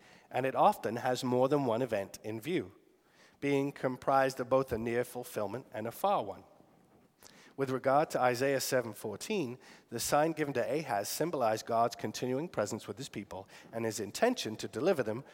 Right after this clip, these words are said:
from their immediate political enemies. But God, as usual, had a bigger plan in mind. A child would be born, and not at all in the usual way,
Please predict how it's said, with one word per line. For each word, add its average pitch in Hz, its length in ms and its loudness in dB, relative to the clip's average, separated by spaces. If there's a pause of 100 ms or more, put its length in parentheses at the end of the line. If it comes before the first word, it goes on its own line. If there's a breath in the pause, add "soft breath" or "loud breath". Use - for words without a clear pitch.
(160 loud breath)
from 123 240 0
their 123 240 2
immediate 110 600 -4
political 135 560 -6
enemies. - 540 -14 (880 soft breath)
But 120 140 -4
God, 151 320 8
as 120 180 4
usual, 131 440 -2
had 131 180 0
a 131 40 -2
bigger 117 260 -6
plan 156 320 -4
in 92 100 -10
mind. 87 260 -14 (720)
A 120 80 -10
child 127 440 2 (100)
would 143 200 -6
be 123 120 -8
born, 107 400 -10 (440 loud breath)
and 107 220 -4
not 123 180 4
at 131 120 0
all 127 260 0
in 92 100 -10
the 87 80 -14
usual 85 480 -12
way, - 140 -20